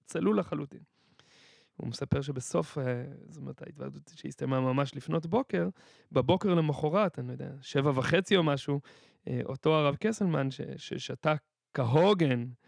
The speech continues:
אה, בהתוועדות, כבר עמד בכניסה שמה ל-, לבית מדרש של,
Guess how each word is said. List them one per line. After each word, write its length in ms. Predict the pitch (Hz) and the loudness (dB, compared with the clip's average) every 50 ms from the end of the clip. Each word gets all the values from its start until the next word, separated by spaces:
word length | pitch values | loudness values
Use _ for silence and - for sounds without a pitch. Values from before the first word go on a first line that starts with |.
| _ _ _ _ _ _ _ - | _ _ _ _ _ _ _ -4
אה, 140 | - 123 123 | -2 -2 0
בהתוועדות, 880 | 123 127 123 123 123 131 135 135 139 151 156 220 247 247 226 - - - - | 0 0 0 0 0 0 2 2 2 4 4 4 4 2 2 -2 -6 -16 -8
כבר 240 | - 156 156 151 | -4 -2 0 0
עמד 260 | 143 139 143 147 147 147 | 2 2 2 2 2 0
בכניסה 520 | 139 131 - - 127 127 - - 139 135 | -2 -6 -4 -4 -6 -6 -4 -2 -4 -4
שמה 360 | 131 - 139 127 123 120 117 | -4 -4 -6 -6 -6 -6 -8
ל-, 360 | 117 113 113 110 110 110 107 110 113 113 _ _ _ _ _ _ - | -8 -10 -10 -10 -12 -12 -14 -16 -18 -20 _ _ _ _ _ _ -10
לבית 280 | 123 120 117 117 113 - | -8 -4 -4 -4 -4 -4
מדרש 380 | 117 113 135 147 143 131 - | -2 0 0 0 0 0 -4
של, 180 | - 127 123 | -10 -14 -14